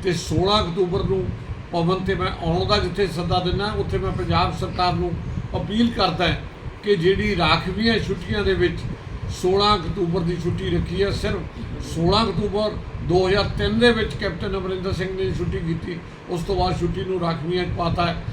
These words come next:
ਮੈਂ ਮਾਨਯੋਗ ਭਗਵੰਤ ਮਾਨ ਜੀ ਨੂੰ ਬੇਨਤੀ ਕਰਦਾ ਕਿ ਸੋਲਾਂ ਅਕਤੂਬਰ ਦੀ ਛੁੱਟੀ ਨੂੰ ਰੈਗੂਲਰ ਛੁੱਟੀ ਕੀਤਾ ਜਾਵੇ, ਤਾਂ ਕਿ ਅਸੀਂ ਉਸ ਮਹਾਨ ਯੋਧੇ ਜਰਨੈਲ ਨੂੰ ਯਾਦ ਕਰੀਏ, ਜਿਨੇ ਪਹਿਲੇ ਸਿੱਖ ਲੋਕ ਰਾਜ ਦੀ ਸਥਾਪਨਾ ਕਰਕੇ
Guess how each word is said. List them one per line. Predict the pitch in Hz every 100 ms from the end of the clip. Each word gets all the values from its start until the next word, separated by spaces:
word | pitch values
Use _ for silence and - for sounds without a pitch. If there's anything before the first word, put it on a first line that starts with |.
| - -
ਮੈਂ | 165 175 170 170 - -
ਮਾਨਯੋਗ | 156 160 165 175
ਭਗਵੰਤ | 165 - 170 151 156 151
ਮਾਨ | 170 160 170
ਜੀ | 175
ਨੂੰ | 202 175
ਬੇਨਤੀ | 180 170 180
ਕਰਦਾ | 165 160 175 208 - - - -
ਕਿ | 202
ਸੋਲਾਂ | 196 - 180 190 202
ਅਕਤੂਬਰ | 165 190 170 175
ਦੀ | 170 175 156 - - -
ਛੁੱਟੀ | 185 - 202
ਨੂੰ | 196 190
ਰੈਗੂਲਰ | 165 170 190 190
ਛੁੱਟੀ | - 170 185
ਕੀਤਾ | 165 175 196
ਜਾਵੇ, | 185 185 196 175 - - - -
ਤਾਂ | 180 175
ਕਿ | 180 175
ਅਸੀਂ | 170 -
ਉਸ | 190 196 202 202 -
ਮਹਾਨ | 359 302 170 175 165
ਯੋਧੇ | 160 185 190
ਜਰਨੈਲ | 165 165 160 165 160
ਨੂੰ | 160 - - - 143
ਯਾਦ | 160 175 180 170
ਕਰੀਏ, | 151 160 156 135 - -
ਜਿਨੇ | 131 180 185 185
ਪਹਿਲੇ | 175 190 196 190 180
ਸਿੱਖ | 170 190 185 170
ਲੋਕ | 170 165 165
ਰਾਜ | 165 156
ਦੀ | 147 151
ਸਥਾਪਨਾ | - 156 143 160
ਕਰਕੇ | - 160 - 151